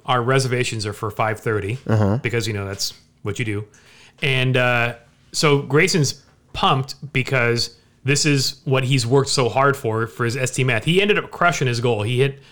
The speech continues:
Speaker 1: a hundred and one percent. He
Speaker 2: Nice.
Speaker 1: actually went above and beyond, and he was the person that, I guess, highest ranked, or he, he had the largest completion. I don't know how to say
Speaker 2: Sure.
Speaker 1: it. Basically, he was the only one over a hundred percent
Speaker 2: Top, top
Speaker 1: completion.
Speaker 2: one. Yeah,
Speaker 1: Yeah.
Speaker 2: yeah.
Speaker 1: So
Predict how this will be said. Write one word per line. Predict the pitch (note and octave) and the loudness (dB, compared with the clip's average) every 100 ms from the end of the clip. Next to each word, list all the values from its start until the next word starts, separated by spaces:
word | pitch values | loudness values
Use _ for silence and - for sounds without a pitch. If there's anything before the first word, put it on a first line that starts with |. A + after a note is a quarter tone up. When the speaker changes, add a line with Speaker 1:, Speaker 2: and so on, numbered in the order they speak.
| _ | _
Speaker 1:
a | A#2 | -4
hundred | A2+ G#2 E3 E3+ | -2 -2 0 0
and | C#3+ | 0
one | B2 C3 | 0 0
percent. | B2+ A2 - G2 - | -2 -4 -2 -4 -2
He | |
Speaker 2:
Nice. | - | 0
Speaker 1:
actually | B2+ C3+ B2 G#2+ - - _ | 0 0 0 -2 -10 -20 _
went | - C3 | -4 -2
above | C3+ A#2+ D3 | 0 0 2
and | D3 | 2
beyond, | A#2+ A#2+ A#2 G#2 | 2 2 2 0
and | G#2 | -4
he | A2 C3 | -4 -2
was | B2+ B2 G#2 | 0 0 -2
the | A2+ G#2+ - _ _ _ _ _ _ | -4 -6 -10 _ _ _ _ _ _
person | D3+ D3+ D3+ | 0 0 2
that, | C3 - - | 0 -2 -6
I | B2+ | -2
guess, | C3 - _ - | -2 -4 _ -12
highest | - C3+ C3+ - | -4 -2 -2 -4
ranked, | G#2 A2 D#3 | -4 -2 -2
or | A2+ A2+ | -2 -6
he, | B2 C#3+ D#3 - - | -2 -2 -2 -8 -12
he | - E3+ D#3 - _ _ _ _ | -4 -2 -4 -12 _ _ _ _
had | C#3+ C#3 B2 | -6 -6 -4
the | A#2+ A2+ A2 A2+ D#2+ _ _ _ _ _ | -4 -4 -6 -10 -16 _ _ _ _ _
largest | G2 F2 A#2 C3 - | -12 -8 -6 -6 -8
completion. | G2+ - A#2 F3 | -12 -10 -4 0
I | |
don't | G#3 | 2
know | F3 | 2
how | |
to | |
say | C#3 B2 | 2 0
Speaker 2:
Sure. | G#2 | 0
Speaker 1:
it. | - - - _ - | -4 -14 -20 _ -2
Basically, | F3 E3 C3+ | 0 2 2
he | G3 | 2
was | B3 | 2
the | G3+ | 4
only | G3 G3+ | 6 6
one | E3 D#3+ C3+ B2+ - | 6 6 4 -2 -2
over | D3+ D#3+ C#3+ | 4 6 6
a | B2+ | 4
hundred | C3+ | 4
percent | B2 C3 B2 | 2 2 0
Speaker 2:
Top, | B2+ G#2+ | 2 2
top | G#2 | 2
Speaker 1:
completion. | |
Speaker 2:
one. | F2 E2 | 0 0
Yeah, | F2+ | -2
Speaker 1:
Yeah. | D#2 | -4
Speaker 2:
yeah. | D2 - - _ _ _ _ | -8 -16 -20 _ _ _ _
Speaker 1:
So | - D#3 B2+ C3+ | 0 2 4 2